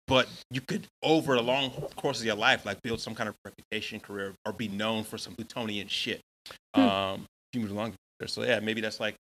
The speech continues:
Speaker 1: your midlife crisis, uh, coming of age story. You move, you move back home and start some kind of business, and by the time you're sixty, you're, like, really wealthy or something. I don't know.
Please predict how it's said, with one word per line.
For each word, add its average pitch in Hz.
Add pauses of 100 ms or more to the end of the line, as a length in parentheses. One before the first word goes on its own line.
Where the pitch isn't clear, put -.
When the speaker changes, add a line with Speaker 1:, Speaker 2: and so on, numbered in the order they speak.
(200)
Speaker 1:
your 110
midlife 110
crisis, 110
uh, 101 (340)
coming 120
of 104
age 113
story. 123
You 117
move, 107 (100)
you 101
move 107
back 104
home 104
and 98
start 101
some 101
kind 104
of 92
business, 104
and 98
by 92
the 92
time 95
you're 85
sixty, -
you're, 98
like, 98
really 98
wealthy 95
or 104
something. 104
I 101
don't 107
know. 113